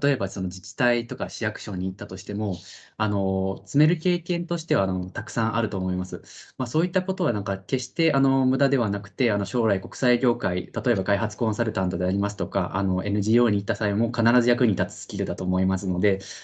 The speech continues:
あの、遠回りだと最初は、あの、最初は少し、あの、遠回りに感じるかもしれないんですけれども、地道に努力していって、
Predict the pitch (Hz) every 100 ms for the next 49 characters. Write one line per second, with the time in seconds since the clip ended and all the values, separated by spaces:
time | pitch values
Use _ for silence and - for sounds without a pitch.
0 | - - 110 107 135 151 160 123 101 95
1 | 90 - - 120 123 120 - 117 107 104
2 | 101 101 101 - _ _ _ _ - 147
3 | 151 156 - 156 101 92 117 117 113 95
4 | 98 101 101 104 95 87 - 98 98 98
5 | 90 - 87 95 98 95 107 104 113 107
6 | 120 104 92 87 - 101 - - 139